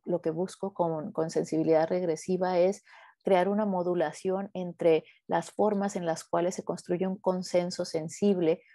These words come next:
a partir de ciertos tópicos que son tópicos, eh, delicados que to-, que tocan, por ejemplo,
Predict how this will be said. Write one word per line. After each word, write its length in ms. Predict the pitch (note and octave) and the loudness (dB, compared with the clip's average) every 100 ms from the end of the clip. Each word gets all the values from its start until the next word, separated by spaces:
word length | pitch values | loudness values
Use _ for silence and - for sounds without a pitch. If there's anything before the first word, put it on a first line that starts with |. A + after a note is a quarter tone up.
| _ | _
a 140 | F3+ F3+ | -4 0
partir 360 | D#3+ - E3 | 0 2 2
de 100 | E3+ | 2
ciertos 520 | F3+ F3 E3 F3 F3 - | 2 0 0 -2 -4 0
tópicos 580 | F3+ F3+ F3+ - F3+ - | 0 0 -2 0 0 0
que 140 | E3 | -6
son 340 | - E3 E3 E3 - - _ | -2 0 -2 -6 -18 -20 _
tópicos, 680 | - F3 G3 - F3+ F3 - - | 0 0 -2 2 4 4 2 2
eh, 960 | E3 D#3 D3+ C#3+ C#3 - - - - - | 6 6 4 2 0 -2 -8 -10 -10 -10
delicados 840 | E3 F3 F3+ - F#3 F3 F#3+ G#3+ | 2 4 4 4 6 6 4 2
que 240 | - F3 E3 - | -2 -2 -2 -4
to-, 200 | - - | -4 2
que 120 | E3+ | 2
tocan, 360 | E3 F3 F#3 F#3 | 4 2 2 0
por 140 | F3 | 0
ejemplo, 560 | D#3+ - E3 D#3+ F3 | 0 -2 -6 0 2